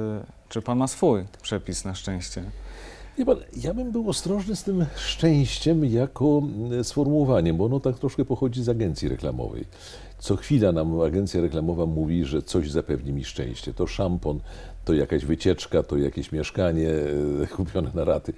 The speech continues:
Speaker 2: Tymczasem, e, szczęście w ogóle na czym innym polega.
Speaker 1: A jak pan definiuje to szczęście?
Speaker 2: Proszę pana, e, negatywnie. E,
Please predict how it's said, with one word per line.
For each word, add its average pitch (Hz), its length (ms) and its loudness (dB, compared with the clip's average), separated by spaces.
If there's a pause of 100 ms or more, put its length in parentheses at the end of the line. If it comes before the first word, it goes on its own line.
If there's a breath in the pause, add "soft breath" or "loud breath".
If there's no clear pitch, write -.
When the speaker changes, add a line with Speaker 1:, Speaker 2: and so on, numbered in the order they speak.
(720 loud breath)
Speaker 2:
Tymczasem, 165 480 2 (340)
e, 156 40 0
szczęście 208 360 -4
w 202 40 -2
ogóle 202 140 -2
na 190 100 -2
czym 190 160 -6
innym 170 320 -2
polega. 113 460 0
Speaker 1:
A - 20 2
jak 165 160 -2
pan 113 160 -4
definiuje 92 560 -6 (100)
to 104 100 -12
szczęście? 95 340 -6
Speaker 2:
Proszę 131 160 -2
pana, 85 200 2 (220)
e, - 20 -2
negatywnie. 95 800 0
E, - 360 -10